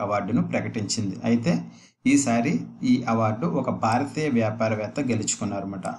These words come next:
ఆమె ఎవరంటే కిరణ్ మజుందార్ షా. బయోకాన్, ఈ బ-, బయోకాన్ కంపెనీ, ఆ, వ్యవస్థాపకురాలైన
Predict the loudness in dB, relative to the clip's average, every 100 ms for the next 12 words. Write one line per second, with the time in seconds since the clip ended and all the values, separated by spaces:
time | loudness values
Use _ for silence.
0 | -12 _ 2 4 4 2 2 2 0 -2
1 | -4 -8 -20 _ _ _ _ _ _ 0
2 | 4 4 4 4 6 8 6 6 0 0
3 | -2 -6 -16 _ _ _ _ _ _ 2
4 | 4 4 2 0 0 -2 -8 -16 _ _
5 | _ _ _ _ _ _ _ _ _ _
6 | -12 -6 0 2 2 2 2 4 4 2
7 | 0 2 2 2 2 4 2 0 -4 -14
8 | -20 _ 2 4 6 6 6 4 2 -8
9 | -14 -16 -16 -20 _ _ _ -6 -4 -4
10 | -6 -6 0 0 2 0 0 0 0 0
11 | -6